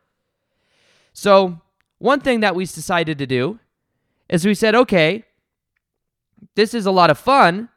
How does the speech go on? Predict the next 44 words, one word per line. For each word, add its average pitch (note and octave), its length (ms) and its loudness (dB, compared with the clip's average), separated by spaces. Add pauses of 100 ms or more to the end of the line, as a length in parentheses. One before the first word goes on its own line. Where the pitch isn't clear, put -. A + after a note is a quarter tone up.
(480)
and E3 140 -2
this F3+ 140 -2
is E3 100 -6
who F3+ 140 2
I E3+ 80 2
naturally E3 480 -4
am, G3 460 -2 (1080)
but F3 280 0 (440)
let's - 180 -6
make C#4+ 160 -2
it C4 80 -2
a A3+ 60 2
little A3 160 4
bit A3 120 2
more F#3+ 120 2
challenging." F3+ 720 -2 (1200)
What C#4+ 180 2
if D#4 100 -4
we C#4+ 120 -2
made A3 220 -2
this F#3+ 140 -4
place, - 640 -6 (840)
we G#3 60 -8
made F#3+ 260 0
Earth F3 440 -2 (300)
as D3 140 -6
one F3+ 180 -2
of E3+ 60 -4
the D3+ 80 -4
places, C#3+ 460 -4
or E3 40 -4
maybe D3+ 220 -2
many D3 320 -6
different C3+ 300 -8
reality A#2+ 360 -4
systems A2+ 380 -12
in A2 80 -10
the G#2+ 80 -6
universe. G#2 440 -6 (420)
We'll B3+ 120 4
make C#4 200 0
this B3+ 120 -6
place A3 280 -2
called G#3 180 0